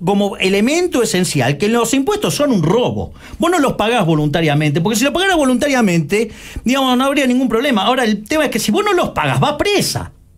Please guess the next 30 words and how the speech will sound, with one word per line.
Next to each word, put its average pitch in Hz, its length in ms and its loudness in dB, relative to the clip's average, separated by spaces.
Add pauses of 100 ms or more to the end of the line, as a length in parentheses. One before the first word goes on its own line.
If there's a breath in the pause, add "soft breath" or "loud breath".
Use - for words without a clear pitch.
(420 loud breath)
Es - 60 -10
decir, 160 200 0
bueno, 330 220 2
po-, 247 220 -2
no 262 160 0
tenés 285 280 0
opción, 190 260 -2
"No, 196 260 2
no 185 80 2
lo 160 140 0
pago, 180 280 2
no, 190 160 2
esto 170 160 -2
no 165 60 2
me 170 100 0
gusta". 202 220 0
No, 226 240 0 (220 loud breath)
si - 120 -2
no 403 120 2
lo 262 120 0
pagás, 254 280 0
vas 143 180 0
preso. 208 400 0
Es 226 160 0
decir, 233 160 -2 (160 loud breath)
esto 302 200 -2
está 320 280 -2
impuesto, 220 640 0
o 214 40 0
sea, 214 180 0